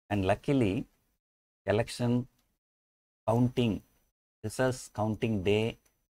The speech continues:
was on a working day. It is not on a holiday. So what happens if the counting day is on a holiday, and then if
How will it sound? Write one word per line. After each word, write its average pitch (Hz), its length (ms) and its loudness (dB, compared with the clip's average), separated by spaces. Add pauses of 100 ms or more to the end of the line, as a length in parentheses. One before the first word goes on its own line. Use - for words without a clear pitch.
(180)
was 101 260 2
on 123 280 -2 (1160)
a 131 220 -4 (300)
working 98 480 -4
day. 73 200 -8 (140)
It 98 160 -6
is 92 200 -6
not 98 240 -6
on 92 160 -6
a - 40 -4
holiday. 82 560 -10 (880)
So 101 60 -6
what 117 180 4
happens 131 440 0
if 92 180 -4
the 95 240 -4
counting 135 540 2
day 139 340 2
is - 220 -6
on 101 160 -2
a - 20 -4
holiday, 107 720 0 (580)
and 120 160 4
then 139 340 2 (600)
if 120 160 2